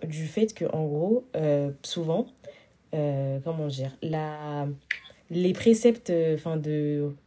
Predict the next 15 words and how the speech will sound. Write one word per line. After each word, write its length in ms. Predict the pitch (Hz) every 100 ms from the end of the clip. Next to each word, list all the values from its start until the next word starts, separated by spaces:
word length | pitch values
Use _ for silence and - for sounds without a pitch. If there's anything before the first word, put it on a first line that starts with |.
| _
'fin 100 | 151
de 320 | 143 139 143 139 135 135 139 135
la, 300 | 135 135 135
du 200 | 135 139
pays 280 | 139 170 185
en 100 | 196
question, 380 | 165 160 - 202
par 120 | 180
exemple, 380 | 147 156 165 -
moi, 320 | 139 139 156
par 80 | 151
exemple, 220 | 139 147
je 60 | 139
suis 80 | 151
sénégalaise, 640 | 143 139 139 156 233